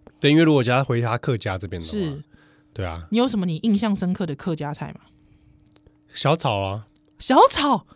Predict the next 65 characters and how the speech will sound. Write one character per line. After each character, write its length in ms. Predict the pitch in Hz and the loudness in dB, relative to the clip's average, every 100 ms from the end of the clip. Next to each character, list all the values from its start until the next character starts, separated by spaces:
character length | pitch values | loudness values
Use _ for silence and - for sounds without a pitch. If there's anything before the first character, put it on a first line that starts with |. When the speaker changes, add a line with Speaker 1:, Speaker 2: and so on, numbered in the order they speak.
| _ - | _ -6
Speaker 1:
嗯。 300 | 139 117 90 | -4 -4 -2
Speaker 2:
这 160 | - - | -2 0
么， 140 | 392 | -2
这 160 | - 480 | 0 2
么 60 | 453 | 4
平 200 | 269 247 | 4 2
常？ 320 | 269 214 196 202 _ | 2 -2 -4 -6 _
Speaker 1:
就 100 | - | -4
是 120 | 208 214 | -2 0
平 160 | 156 | 0
常 100 | 143 | 2
才 60 | 135 | 2
好 180 | 139 98 | 0 -4
吃 160 | - | -6
啊。 180 | 110 107 - - | -8 -8 -16 -10
Speaker 2:
真 160 | 247 311 | -6 -2
的 80 | |
哦， 200 | 240 147 160 | -2 -4 -4
你 100 | 185 | -2
是 140 | 190 | -2
喜 180 | 269 151 | -2 -2
欢 240 | 165 156 151 | -4 -4 -6
的。 120 | 143 | -6
Speaker 1:
我 100 | 117 | -4
小， 160 | 123 110 | -2 -2
小 160 | 147 | -2
炒 140 | 185 127 | -2 -4
是 140 | 113 | -6
吃 280 | - - 98 | -10 -10 -10
的。 160 | 87 80 | -12 -8
Speaker 2:
哦。 480 | 190 254 302 208 139 | -8 -6 -6 -6 -6
Speaker 1:
金 160 | 139 147 | -4 -2
沙 200 | 139 135 | 0 0
豆 180 | 143 | -2
腐 180 | 104 87 | -4 -8
嘛， 120 | 76 - | -14 -4
Speaker 2:
嗯， 320 | 214 226 220 | 2 2 2
嗯， 0 | |
嗯。 20 | 220 | 0
Speaker 1:
还 60 | |
有 20 | |
金 100 | 214 | 0
沙 60 | 196 | -2
豆 160 | 185 120 | -2 -6
腐 100 | 95 | -6
这 120 | 98 | -10
种 200 | 92 76 | -10 -14
啊。 100 | 73 - | -16 -4
Speaker 2:
对， 120 | 202 | -4
对， 220 | 185 185 | -2 -4
对， 180 | 170 160 | -4 -6
对， 200 | 160 151 | -6 -6
对。 240 | 151 147 | -6 -8
Speaker 1:
佛-， 180 | 151 104 | -8 -8
佛 240 | 104 - 101 | -6 -6 -6
菜 280 | - 120 92 | -6 -8 -8
啊。 180 | 87 - _ - | -12 -18 _ -12
Speaker 2:
啊。 920 | 160 180 190 208 226 226 226 220 226 | -6 -2 0 0 0 0 -2 -2 -4
Speaker 1:
对 80 | 90 | -6
啊。 200 | 85 85 | -8 -12
Speaker 2:
佛 180 | - 190 | -4 -2
菜 160 | - | 2
你 120 | 208 | 2
可 180 | 165 - | 2 -2
以。 240 | 175 156 | 0 0